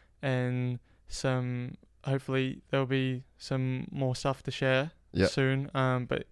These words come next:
Speaker 1: um, hopefully some cool stuff will be
Speaker 2: Yeah.
Speaker 1: happening. But I'll be going to Texas, then to Mexico, um, back to, to Nice or back to Monaco for, for a few days, then flying to Sao Paulo, um, for the Brazilian Grand Prix. And
Speaker 2: Heard
Speaker 1: then
Speaker 2: that's sketchy, eh?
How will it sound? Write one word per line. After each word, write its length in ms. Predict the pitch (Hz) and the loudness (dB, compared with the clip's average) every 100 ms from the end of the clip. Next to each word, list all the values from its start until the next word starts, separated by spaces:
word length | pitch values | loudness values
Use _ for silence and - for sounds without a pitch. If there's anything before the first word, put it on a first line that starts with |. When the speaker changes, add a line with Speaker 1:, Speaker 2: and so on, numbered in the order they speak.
| - 135 | -4 0
Speaker 1:
um, 300 | 131 127 131 | 0 0 -2
hopefully 280 | 127 131 | -2 -4
some 180 | 131 131 | -6 -6
cool 220 | - 131 | -4 -4
stuff 380 | 127 131 - - - | -4 -4 -6 -8 -10
will 120 | 135 | 0
be 80 | - | 4
Speaker 2:
Yeah. 60 | |
Speaker 1:
happening. 360 | 127 - 131 123 - - | 4 2 -2 -2 -6 -8
But 100 | 131 | 2
I'll 100 | 131 | 2
be 180 | 127 131 | 4 2
going 280 | 123 127 127 | 4 4 4
to 100 | 131 | 0
Texas, 540 | - 135 - 135 127 | 0 -2 -2 -6 -4
then 160 | - 131 | -4 -4
to 80 | 127 | -2
Mexico, 640 | 123 - 127 127 127 123 - - - - - | -4 -6 -6 -2 -2 -2 -8 -20 -20 -18 -4
um, 320 | 127 123 123 | 0 2 2
back 260 | - 131 - | 2 0 0
to, 400 | - 131 123 123 - | 0 2 2 -2 -6
to 140 | 131 | -6
Nice 360 | 123 123 123 - - 131 | -4 -4 -6 -8 -4 -4
or 100 | 123 | -2
back 240 | - - | -4 -4
to 120 | 135 | -4
Monaco 440 | 131 127 123 131 127 | 0 0 0 2 0
for, 380 | - 127 123 123 - - | 0 0 0 0 -8 -6
for 80 | 139 | -4
a 60 | |
few 200 | 123 135 | 0 2
days, 300 | 127 127 127 | 6 6 4
then 140 | 135 123 | 2 -2
flying 240 | 131 123 | -2 -2
to 60 | 123 | -2
Sao 200 | 131 127 | -2 -2
Paulo, 580 | - 123 123 123 123 135 - | 0 0 2 2 2 -2 -8
um, 320 | 139 123 120 | -6 -4 -6
for 160 | 120 127 | -6 -6
the 80 | 120 | -4
Brazilian 480 | 127 123 123 123 123 | -4 -2 0 0 -2
Grand 240 | 123 120 | -2 -4
Prix. 160 | - 123 | -2 2
And 80 | 113 | 6
Speaker 2:
Heard 80 | 107 | 8
Speaker 1:
then 120 | 110 | 8
Speaker 2:
that's 260 | 95 101 - | 6 4 0
sketchy, 580 | - - 71 - - - | -6 -4 -4 -4 -6 -4
eh? 200 | - | -6